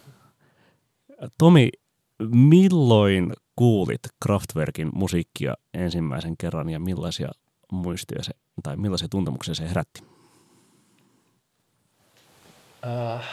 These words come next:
Speaker 2: ensimmäisen kerran muistelisin, että varmasti kuulin yhdeksänkymmentäluvun puolivälissä. Ja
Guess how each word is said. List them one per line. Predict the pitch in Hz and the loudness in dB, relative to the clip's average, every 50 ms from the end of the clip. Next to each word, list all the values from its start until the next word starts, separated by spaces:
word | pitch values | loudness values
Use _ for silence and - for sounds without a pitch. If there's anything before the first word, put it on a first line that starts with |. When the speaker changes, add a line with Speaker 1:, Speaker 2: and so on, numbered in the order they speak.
| - - - - | -12 -12 -8 -6
Speaker 2:
ensimmäisen | 175 185 180 170 143 143 131 131 135 - | -6 -4 -4 -4 -4 -4 -4 -6 -6 -4
kerran | 143 131 123 120 117 110 110 110 110 110 107 - - - - - _ _ _ _ _ _ _ _ _ _ _ _ _ _ _ _ _ _ _ _ _ _ _ _ _ _ _ _ _ _ 127 | -2 -2 -2 0 -2 -2 -4 -6 -8 -12 -12 -14 -16 -20 -20 -20 _ _ _ _ _ _ _ _ _ _ _ _ _ _ _ _ _ _ _ _ _ _ _ _ _ _ _ _ _ _ -12
muistelisin, | 127 131 147 147 139 - - - 104 95 92 87 95 92 | -8 -6 -4 -4 -4 -4 -6 -6 -8 -6 -6 -8 -10 -12
että | 95 - - - 101 101 104 - | -14 -12 -10 -10 -10 -8 -8 -6
varmasti | 113 101 101 101 95 - - - - _ _ _ _ _ _ | -6 -6 -6 -8 -12 -14 -18 -20 -20 _ _ _ _ _ _
kuulin | - - 104 101 95 98 95 92 95 - - _ _ _ _ _ _ _ _ _ _ _ | -12 -10 -8 -8 -8 -10 -10 -12 -14 -16 -20 _ _ _ _ _ _ _ _ _ _ _
yhdeksänkymmentäluvun | - 127 107 - 107 104 107 - 110 107 98 98 95 - - _ _ _ | -10 -10 -10 -10 -10 -12 -12 -12 -12 -10 -10 -10 -12 -14 -20 _ _ _
puolivälissä. | - 120 110 107 98 101 101 104 101 98 101 95 - - - 104 - - - _ _ _ _ _ _ _ _ _ _ _ _ _ _ _ _ _ _ _ _ _ _ _ _ _ _ 120 | -6 -4 -4 -4 -4 -4 -4 -4 -4 -4 -6 -10 -12 -10 -10 -10 -10 -10 -16 _ _ _ _ _ _ _ _ _ _ _ _ _ _ _ _ _ _ _ _ _ _ _ _ _ _ -10
Ja | 104 95 92 90 - | -6 -6 -6 -6 -8